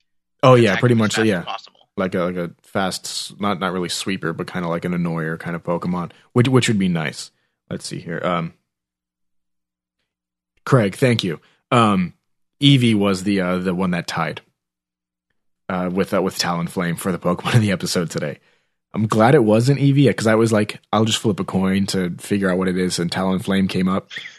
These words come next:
Speaker 1: uh, which is the, the way I make most of my decisions, flipping a coin. If it's a fifty fifty deal, my girlfriend knows this. If it's a fifty fifty decision to do anything, I'll just flip a coin. Um, so it was either Eevee or Talonflame, and I was hoping it wasn't going to be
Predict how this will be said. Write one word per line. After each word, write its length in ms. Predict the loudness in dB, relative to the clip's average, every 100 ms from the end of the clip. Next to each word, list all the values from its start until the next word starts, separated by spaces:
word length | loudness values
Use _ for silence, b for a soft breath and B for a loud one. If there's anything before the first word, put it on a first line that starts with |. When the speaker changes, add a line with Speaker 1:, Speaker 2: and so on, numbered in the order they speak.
| B B _
Speaker 1:
uh, 220 | -2 0
which 160 | 2 4
is 100 | 6
the, 160 | 6 6
the 220 | 6 8
way 200 | 8 8
I 40 |
make 380 | 6 4 0 0
most 240 | 4 4 4
of 40 |
my 80 | 2
decisions, 460 | 0 -2 -2 -4
flipping 260 | -4 -6 -6
a 60 | -6
coin. 300 | -8 -8 -10
If 100 | -10
it's 120 | -6
a 40 |
fifty 240 | -2 -2 0
fifty 280 | 0 0
deal, 360 | 0 2 2 0
my 120 | -4
girlfriend 340 | -2 -2 -2 -2
knows 180 | -4
this. 280 | -4 -6 -8 _ _ _ _
If 60 | -14
it's 80 |
a 40 | -2
fifty 240 | 0 0
fifty 300 | -2 -2 0
decision 380 | -2 -4 -2 -2
to 80 | -2
do 160 | -2
anything, 480 | 0 -2 -2 -4 -4 -4
I'll 80 | -6
just 160 | -4
flip 140 | -8 -10
a 20 |
coin. 320 | -10 -8 -8 _ _ _ _ _ _ _ _ _ _ _ _ _
Um, 460 | -4 -4 -4 -8 -8
so 240 | -4 0
it 60 | 0
was 160 | 2 0
either 160 | -2
Eevee 480 | 2 2 4 4 2
or 120 | -4 -6
Talonflame, 600 | -2 0 0 -2 -4 -6
and 100 | -6
I 40 |
was 100 | -6
hoping 320 | 0 2 2
it 100 | 0
wasn't 240 | -2 -2 -2
going 160 | -4
to 60 | -4
be 100 | -6